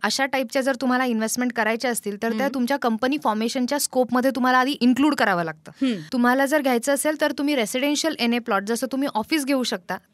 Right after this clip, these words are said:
Speaker 1: तसं घेऊ शकता. So लँड इन्व्हेस्टमेंट ही लीगल आहे आयटी कंपनीसाठी.
Speaker 2: अच्छा. अ, त्यातलाच त्यांचा आणखीन एक प्रश्न आहे, मग अशी इन्व्हेस्टमेंट जर करायची असेल माझ्या कंपनीला, तर क-, कुठल्या कुठल्या गोष्टी मी बघायला हव्यात?
Speaker 1: लँड इन्व्हेस्टमेंट करायची असेल, तर पहिली गोष्ट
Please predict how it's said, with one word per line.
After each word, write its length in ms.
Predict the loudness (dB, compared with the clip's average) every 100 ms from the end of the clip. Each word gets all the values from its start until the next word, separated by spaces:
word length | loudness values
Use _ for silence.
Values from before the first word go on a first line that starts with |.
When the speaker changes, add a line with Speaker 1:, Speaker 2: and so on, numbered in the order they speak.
| -2
Speaker 1:
तसं 220 | 0 -2 -2
घेऊ 260 | 2 2 2
शकता. 340 | -2 -4 -8
So 160 | -6 0
लँड 260 | 2 4
इन्व्हेस्टमेंट 480 | 2 0 0 -2 -2
ही 120 | -2
लीगल 260 | -2 0 0
आहे 220 | 2 0 0
आयटी 300 | -4 -6 -4
कंपनीसाठी. 680 | -4 -2 -2 -4 -8 -12 -12 -4
Speaker 2:
अच्छा. 340 | -4 -2 -10 -10 0
अ, 240 | 4 6 4 2
त्यातलाच 340 | 0 0 0
त्यांचा 260 | 0 0 0
आणखीन 320 | 0 0 -2
एक 100 | 0
प्रश्न 260 | -2 -2 0
आहे, 100 | 2
मग 200 | 2 0 -6 0
अशी 300 | 2 4 4
इन्व्हेस्टमेंट 500 | 6 4 4 2 4
जर 160 | 2
करायची 380 | 0 0 0 0
असेल 280 | 0 2 0
माझ्या 280 | 0 -2 -2
कंपनीला, 520 | -2 -2 -2 -2 -2 -2
तर 80 | -2
क-, 40 | -4
कुठल्या 400 | -8 -10 -6 -6
कुठल्या 240 | -4 -4
गोष्टी 300 | -2 -4 -6
मी 100 | -8
बघायला 380 | -6 -6 -8 -10
हव्यात? 240 | -12 -12 0
Speaker 1:
लँड 300 | 6 6 6
इन्व्हेस्टमेंट 380 | 0 0 -2 0
करायची 300 | 0 0 -2
असेल, 200 | -2 -4
तर 60 |
पहिली 260 | -2 -2 0
गोष्ट 240 | 0 0